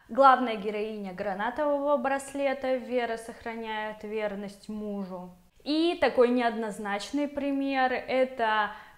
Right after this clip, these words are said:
верность Маргариты мастеру, но при этом измена мужу. Это жизненный пример, то есть любовь Маргарита не предала, но супругу изменила.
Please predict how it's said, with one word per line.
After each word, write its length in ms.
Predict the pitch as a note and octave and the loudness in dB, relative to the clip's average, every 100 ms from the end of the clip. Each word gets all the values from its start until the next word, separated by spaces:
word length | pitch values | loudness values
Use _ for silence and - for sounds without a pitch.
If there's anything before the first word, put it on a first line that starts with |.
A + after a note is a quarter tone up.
| - | -14
верность 800 | G3+ F#3 A#3+ C4 C4 G#3 F3+ - | -10 -4 2 4 4 2 -8 -8
Маргариты 840 | G3+ G#3 G3 G#3+ G#3+ A3+ G3+ F#3 | -8 -6 -4 -4 -4 -6 -8 -10
мастеру, 800 | F3 F#3 B3 G4 - - A#3 F#3 | -8 0 2 2 -2 -6 -4 -4
но 220 | E3 G3+ G3+ | -8 -8 -8
при 240 | G#3+ G#3+ | -6 -2
этом 400 | A3+ C#4 C4 A3+ - | -2 -2 -4 -6 -8
измена 960 | A3 G3+ G3 G3 A#3+ C4+ C#4 C4 B3+ - | -8 -8 -6 -4 0 2 2 0 -2 -6
мужу. 580 | G#3+ A3 F#3+ E3 D3+ - _ - | -4 -2 -2 -6 -14 -18 _ 4
Это 300 | C4 C4 A3+ | 4 6 2
жизненный 540 | A3 D4 E4 E4+ D#4+ D#4 | 2 0 2 2 2 0
пример, 720 | C#4 C#4+ C#4+ C#4+ C4+ C4+ C4+ - - | 0 0 2 2 2 0 -4 -18 -6
то 100 | A#3 | 0
есть 360 | A3+ A3 - - | 2 0 -6 -6
любовь 680 | A#3 C4 G#3+ A3 C4 A3 - - | 0 0 0 2 6 6 4 -6
Маргарита 680 | A3 G#3+ A3 A3 G#3+ G3+ G3+ | -6 -2 -2 -2 -4 -4 -6
не 300 | G#3 A#3 C#4+ | -6 -2 -4
предала, 880 | D#4 E4+ C#4+ D#4+ D#4 D4+ D4+ D4+ D#4 - - | -4 -4 0 2 4 4 4 4 0 -8 -14
но 460 | G3+ G3+ A#3 C#4+ C#4+ | -6 -2 0 0 0
супругу 580 | - G3+ F#3+ G#3 G#3+ A3+ | -6 -10 -4 -4 -4 -8
изменила. 640 | F#3+ F#3 F3+ E3+ D#3+ D#3+ | -8 -10 -10 -10 -12 -14